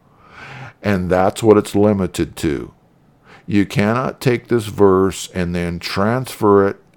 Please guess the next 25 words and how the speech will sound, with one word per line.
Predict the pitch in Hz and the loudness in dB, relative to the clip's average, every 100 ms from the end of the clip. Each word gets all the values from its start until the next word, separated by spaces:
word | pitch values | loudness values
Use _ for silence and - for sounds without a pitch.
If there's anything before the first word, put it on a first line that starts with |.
| _ - | _ -2
to | 98 | 0
include | 87 85 - 113 101 95 92 - - | 0 -2 -2 0 2 0 -2 -8 0
everything | 107 143 139 120 98 - 90 85 87 90 - _ - | 4 4 2 -2 -2 -4 -2 -2 -4 -8 -14 _ -10
under | 98 104 113 | -4 -2 0
the | 120 | -2
sun, | 117 - 131 104 90 85 | -2 -2 0 0 -2 -4
including | 90 87 - 101 95 92 | -6 -6 -2 0 0 -2
the | 82 | -2
rapture, | 82 95 107 104 - 110 110 | 2 4 4 2 -2 -2 -2
the | 98 | -2
tribulation, | - 123 113 110 101 98 98 - 95 | -2 2 2 2 2 2 0 -4 -6
his | 85 | -6
second | - 110 110 113 104 | 0 0 0 -4 -6
coming, | 104 101 98 92 - | -2 -2 -2 -4 -8
and | - 98 | -8 -6
so | - 107 98 | 0 4 4
forth. | - 82 - - _ - - - - - | 2 -6 -6 -12 _ -20 -20 -20 -14 -2
It | 104 101 | -2 0
is | 95 90 | -4 -2
limited | 92 104 123 107 90 87 80 80 - | 0 2 2 0 -2 -2 -2 -2 0
exegetically | 110 - 127 104 110 110 92 - 85 78 80 87 | 0 0 -6 0 4 4 2 -4 -6 -6 -6 -8
and | 85 | -8
hermeneutically | 71 92 120 135 113 92 87 - 85 80 - | -4 -2 -2 -2 0 0 -4 -4 -4 -4 -6
to | - 101 87 | -2 -2 -2
simply | - - 131 131 113 98 85 | -6 -6 -4 -4 -2 -2 -2